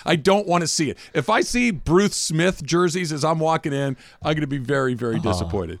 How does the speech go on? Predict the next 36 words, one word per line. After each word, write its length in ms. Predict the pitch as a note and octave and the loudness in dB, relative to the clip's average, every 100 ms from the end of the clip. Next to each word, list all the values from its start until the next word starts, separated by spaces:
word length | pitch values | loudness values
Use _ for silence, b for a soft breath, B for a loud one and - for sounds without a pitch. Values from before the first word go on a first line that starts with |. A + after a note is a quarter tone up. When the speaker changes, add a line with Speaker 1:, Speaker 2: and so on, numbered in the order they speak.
| b - | b 0
Speaker 1:
Hey, 240 | G#3+ A#3+ | 4 6
did 220 | G#3+ A3 | 4 0
you 80 | F#3+ | 0
see? 320 | F3+ G#3 D#3+ | 0 2 0
Coming 240 | B2+ D#3+ D3+ | 2 0 0
up 120 | C#3+ | 0
next, 300 | C#3 B2 - | 0 -2 -4
it's 140 | B2 | -6
Travis 440 | - D3 C#3+ C3+ - | -2 0 0 -4 -4
Lee, 280 | D3+ B2+ A2 b b | -2 -2 -2 b b
seven 300 | - C#3+ A#2+ | -6 -4 -4
ten 320 | G#2+ B2+ G#2+ G2+ | -4 -4 -4 -6
E 140 | G2+ | -6
S 160 | F2+ - | -6 -8
P 160 | G2 | -8
N. 160 | D#2 D#2+ _ _ _ _ _ _ _ _ _ _ | -8 -12 _ _ _ _ _ _ _ _ _ _
So 180 | - - | 0 2
the 100 | D#3+ | 2
question 520 | - G3+ A#3 - G#3+ | 2 2 2 0 0
is, 400 | F3 B2 A#2+ - - | 2 2 -2 -4 -2
is 200 | C#3+ B2 | 0 4
this 260 | F3 - | 4 4
a, 260 | F3+ E3 D3+ | 2 4 2
uh, 160 | C#3+ C3+ | 2 2
Laura, 580 | B2 C3 E3+ G3 A#3+ C4 | 2 4 4 4 4 0
did 280 | F3+ A3 G3 | 0 0 0
you 100 | A#3 | 0
see, 340 | - A#3 C4 | 0 0 0
or 180 | A3 F3+ | 0 2
is 100 | D#3 | 2
this 160 | E3+ - | 0 0
an 120 | D3+ | -2
Emily, 480 | - F#3 D#3+ A2+ D2 - | 0 0 0 -4 -6 -4
did 180 | A#2 | -4
you 80 | F#2+ | -4
see? 320 | E2+ F#2 B1 | -6 -6 -8